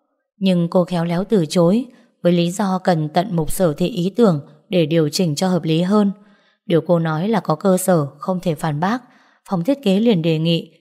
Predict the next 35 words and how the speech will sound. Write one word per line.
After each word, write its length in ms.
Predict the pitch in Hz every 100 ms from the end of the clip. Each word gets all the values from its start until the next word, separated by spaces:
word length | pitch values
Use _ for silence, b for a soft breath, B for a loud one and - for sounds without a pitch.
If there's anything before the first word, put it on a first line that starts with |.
| b
chọn 180 | - 175
một 120 | 156
cô 140 | 180 175
gái 220 | 165 170
xinh 240 | - 214
đẹp 140 | 185 151
trong 200 | 185 175
công 200 | 180 180
ty 260 | 196 190 180 b b b
đảm 240 | 202 180 156
nhận 180 | 175
vị 160 | 180 175
trí 180 | 175 170
người 220 | 190 233
mẫu 220 | 160 156 -
tạm 240 | - 185 220
thời. 320 | 170 156 143 - _ _ _ _ _
Đang 180 | 190 170
lúc 120 | 226
các 100 | 233
nhân 240 | 226 202 175
viên 240 | 180 170
còn 200 | 165 160
mài 200 | 160 156
dò 200 | 147 160
tìm 220 | 156 170
đối 160 | 156 156
tượng, 300 | 190 220 175 B B B B
một 100 | 202
thân 240 | 196 240
ảnh 260 | 226 202 156
gợi 200 | 170 160
cảm, 300 | - 175 151 147 -
ba 200 | 190 185
vòng 220 | 175 165